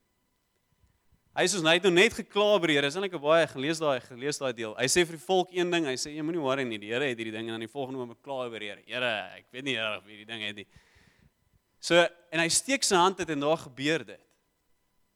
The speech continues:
Sy gehoorsaamheid het dit moontlik gemaak vir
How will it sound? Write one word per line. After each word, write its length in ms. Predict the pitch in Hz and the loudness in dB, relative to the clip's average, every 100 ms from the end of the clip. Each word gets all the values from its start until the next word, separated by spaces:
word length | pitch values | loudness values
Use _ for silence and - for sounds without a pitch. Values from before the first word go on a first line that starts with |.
| _ _ _ | _ _ _
Sy 220 | - 185 | 0 0
gehoorsaamheid 1040 | 175 131 143 233 240 - 151 127 123 120 - | 0 -2 8 8 8 2 0 0 -2 -4 -8
het 100 | 131 | -14
dit 120 | 120 _ _ | -16 _ _
moontlik 480 | 120 131 175 175 165 | -6 0 0 0 -6
gemaak 400 | - 123 117 113 | -8 -8 -6 -6
vir 100 | - | -8